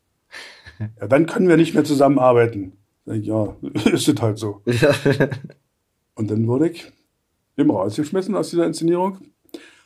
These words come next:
Speaker 2: und wurde am nächsten Tag zum Direktor, zum Minetti da und dachte ich, „Scheiße, jetzt fliegst du raus hier.“ Aber der, ja, nicht, überhaupt nicht. Der Minetti saß denn da und sagte, „Detlef, ich verstehe das ja alles. Ich kann das ja alles nachvollziehen, aber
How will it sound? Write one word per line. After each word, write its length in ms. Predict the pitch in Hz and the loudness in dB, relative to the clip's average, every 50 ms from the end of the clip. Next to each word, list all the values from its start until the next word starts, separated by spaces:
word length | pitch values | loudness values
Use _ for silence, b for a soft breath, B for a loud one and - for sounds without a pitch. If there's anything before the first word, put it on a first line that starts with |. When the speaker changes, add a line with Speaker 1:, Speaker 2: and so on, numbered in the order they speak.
| B B B _ | B B B _
Speaker 2:
und 120 | - 127 120 | -2 2 4
wurde 180 | 135 135 139 | 4 4 4
am 60 | 120 | 4
nächsten 300 | 120 120 131 120 - 135 | 4 2 2 2 2 0
Tag 160 | 127 131 120 - | 0 0 -2 0
zum 120 | 135 117 | -2 -2
Direktor, 800 | 107 101 95 107 110 110 - 139 139 131 135 127 127 127 127 123 120 | -2 -2 -2 -4 -4 0 0 2 2 2 2 2 2 0 0 -2 -6
zum 200 | 117 120 110 107 | -4 -2 0 0
Minetti 360 | 107 107 104 117 127 - 160 | 0 0 0 0 0 0 2
da 220 | 147 151 156 156 156 | 2 4 4 4 2
und 440 | 156 - - 110 104 110 - - - - | 0 -2 -4 -4 -4 -6 -12 -20 -20 -18
dachte 240 | - - - - 110 | -16 -16 -16 -18 -20
ich, 120 | - - | -20 -18
„Scheiße, 400 | - - - - 110 110 - 113 | -18 -18 -18 -20 -20 -20 -20 -20
jetzt 200 | - _ - - | -20 _ -20 -20
fliegst 300 | - - 117 110 - - | -18 -18 -16 -16 -16 -18
du 40 | 123 | -12
raus 240 | - 175 147 120 - | -10 -8 -8 -8 -10
hier.“ 200 | - 95 87 - _ _ _ _ _ _ _ _ _ _ _ _ _ _ _ _ | -12 -16 -16 -18 _ _ _ _ _ _ _ _ _ _ _ _ _ _ _ _
Aber 180 | - 123 107 - | -2 -2 0 0
der, 280 | - - 92 - 123 | -2 -6 -6 -6 -6
ja, 200 | 117 95 98 147 | -6 -4 -4 -4
nicht, 180 | 180 156 113 120 | -4 -4 -4 -2
überhaupt 240 | 110 120 - - 120 | -2 -2 0 0 -2
nicht. 200 | 107 101 - 117 | -4 -4 -2 -2
Der 80 | 110 | -2
Minetti 320 | 117 117 120 135 - - 156 | 0 0 0 0 -2 -2 -2
saß 260 | 127 127 143 143 - | -2 0 -2 -2 -2
denn 120 | 180 170 | -2 0
da 140 | 160 156 151 | 2 2 2
und 80 | 143 139 | 2 0
sagte, 240 | 139 139 147 147 B B B B B B _ _ _ - | 0 -2 -4 -10 B B B B B B _ _ _ -8
„Detlef, 480 | 120 113 - - - - - - - _ _ | -8 -8 -10 -16 -16 -18 -18 -20 -20 _ _
ich 200 | - - - - | -12 -12 -12 -14
verstehe 440 | - 117 - - - - 156 170 - | -14 -14 -16 -14 -10 -6 -6 -4 -4
das 240 | 127 113 - - | -4 -6 -6 -8
ja 120 | - - - | -12 -10 -8
alles. 460 | - - - - - - - - - _ _ | -10 -10 -10 -12 -12 -12 -12 -12 -16 _ _
Ich 120 | 147 - | -12 -12
kann 180 | - - 127 120 - 180 | -8 -8 -6 -2 0 0
das 100 | 160 - | 0 2
ja 60 | 180 - | 0 0
alles 180 | 151 147 143 143 B B B B | 0 0 -2 -6 B B B B
nachvollziehen, 640 | 131 - - - - - 104 104 - - 127 127 | 0 0 0 0 -2 -4 -4 -4 -4 -6 -2 -2
aber 240 | 139 135 156 147 B | 0 2 2 0 B